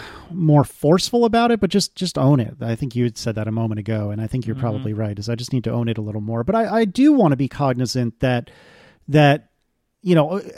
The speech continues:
Speaker 1: I could have bought a car hypothetically two to three times the cost of the one I bought, but I didn't because I'm trying to, you know, balance every, all sorts of things. Like, it could have been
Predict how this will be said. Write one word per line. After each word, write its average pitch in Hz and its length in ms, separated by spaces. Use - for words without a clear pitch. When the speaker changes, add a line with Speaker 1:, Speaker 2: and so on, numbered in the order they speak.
Speaker 1:
I 190 140
could 226 240
have 143 200
bought 151 320
a 147 60
car 139 640
hypothetically 127 640
two - 200
to 139 80
three 139 180
times 131 340
the - 60
cost - 380
of 123 60
the 120 80
one 113 160
I 107 80
bought, 104 380
but 143 140
I 127 60
didn't 160 340
because 139 320
I'm 131 140
trying 123 440
to, 127 200
you 123 120
know, 120 100
balance 117 500
every, 123 380
all 135 280
sorts - 280
of - 60
things. 120 280
Like, 135 140
it 165 80
could 277 160
have 196 140
been 147 240